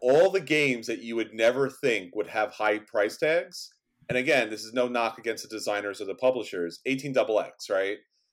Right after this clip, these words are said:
Because a lot of it, and again, no knock here, no frills kind of graphic design and artwork and stuff like that.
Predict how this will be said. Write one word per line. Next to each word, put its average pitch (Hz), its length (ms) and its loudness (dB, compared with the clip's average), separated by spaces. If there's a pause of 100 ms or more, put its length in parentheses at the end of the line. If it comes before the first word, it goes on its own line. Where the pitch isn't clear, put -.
(140)
Because 104 680 -2 (300)
a 113 80 2
lot 117 340 2
of 156 120 2
it, 101 300 2
and 123 100 -10
again, 127 520 2
no 110 160 -6
knock 110 320 -2
here, 101 340 -4
no 110 200 0
frills 113 640 0
kind 104 180 -4
of 92 80 -8
graphic 101 320 0
design 95 580 -6
and 92 140 -10
artwork 92 680 -4
and 92 100 -18
stuff 98 240 -4
like 95 160 -4
that. 90 280 -2